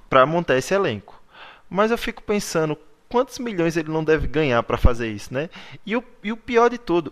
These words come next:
isso é um problema que ele mesmo criou, porque foi ele que trouxe esses caras. Então, eu acho que ele tá dando risada lá,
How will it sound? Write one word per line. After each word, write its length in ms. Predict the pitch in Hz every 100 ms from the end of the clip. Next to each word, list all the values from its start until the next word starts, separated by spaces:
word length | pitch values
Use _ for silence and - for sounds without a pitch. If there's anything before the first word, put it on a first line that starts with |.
| -
isso 240 | 233 -
é 20 |
um 60 | 262
problema 460 | - 214 165 196 190
que 240 | - 220
ele 240 | 190 254
mesmo 340 | 233 151 190 190
criou, 300 | - 147 147
porque 280 | 160 - 180
foi 220 | - 185
ele 160 | 165
que 120 | 180 220
trouxe 260 | 196 -
esses 180 | 202 -
caras. 320 | - 117 110
Então, 420 | 139 151 170 180 - - - -
eu 80 | 143
acho 180 | 151 -
que 80 |
ele 80 | 160
tá 240 | 156 160 160
dando 240 | 156 165
risada 560 | 151 139 113 113 123 117
lá, 500 | 110 117 139 135